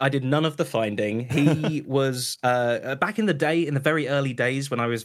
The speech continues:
Speaker 1: I just think I had maybe four or five videos out on the channel. Um, I used to post them on the Minecraft forums. Uh, there was, like, a Let's Play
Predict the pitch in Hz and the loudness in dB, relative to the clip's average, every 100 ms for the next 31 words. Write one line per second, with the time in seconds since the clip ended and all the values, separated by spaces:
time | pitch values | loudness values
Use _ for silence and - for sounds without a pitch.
0 | - 120 120 127 123 117 113 110 113 120 | -4 -2 -2 -4 -6 -2 -2 -2 0 -2
1 | 113 104 - 143 131 - 123 120 117 117 | -2 -6 -2 0 0 0 0 0 0 0
2 | 110 104 110 101 101 107 104 120 110 101 | 0 0 0 -2 -4 -6 -4 -4 -4 -4
3 | 101 - _ _ _ _ 117 117 117 139 | -6 -12 _ _ _ _ 0 0 0 -2
4 | 147 - 151 143 143 135 127 127 127 120 | -2 -4 -2 -2 -2 -2 -2 -2 -2 -2
5 | 120 120 117 120 123 131 - 127 117 - | 0 0 -2 0 0 -2 -2 -4 -4 -4
6 | 143 131 110 95 92 - - - 110 107 | -2 0 -2 -4 -8 -8 -8 -2 0 0
7 | 107 110 110 - - 117 104 101 101 | -2 -4 -4 -6 -6 -4 -4 -4 -8